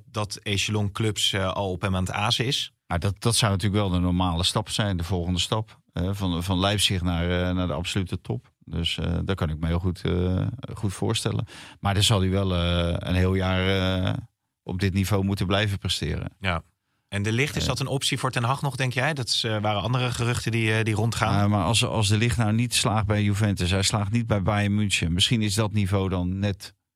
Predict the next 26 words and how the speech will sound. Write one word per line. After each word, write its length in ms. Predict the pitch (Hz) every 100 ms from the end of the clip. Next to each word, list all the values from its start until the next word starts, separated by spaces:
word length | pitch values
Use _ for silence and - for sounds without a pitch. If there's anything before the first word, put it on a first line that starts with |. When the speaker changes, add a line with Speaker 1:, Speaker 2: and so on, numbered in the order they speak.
| _
Speaker 2:
te 120 | -
hoog. 240 | 110 120 95
Maar 280 | 95 98
United 600 | 107 104 107 107 110 90
zit 180 | - 95
zelf 280 | - 98 95
onder 240 | 123 113
dat 120 | 98 92
niveau. 460 | 92 90 87 120 - - - - -
Dus, 140 | 92
dan, 200 | 92 85
dus 200 | 92 90
dan 180 | 95 92
zou 200 | 107 92
het 80 | 92
misschien 300 | 95 104 95
wel 160 | 104
passen. 380 | 107 82 85 - - -
Maar 280 | - - - _ _ _ _ _ _ -
Speaker 1:
Ja. 220 | 90 76 _ _ _ _
Speaker 2:
ja, 120 | - 98
het 80 | 80
is 160 | 98 117
een 160 | 127
moeilijk 240 | 131 107 -
verhaal. 380 | 117 143 127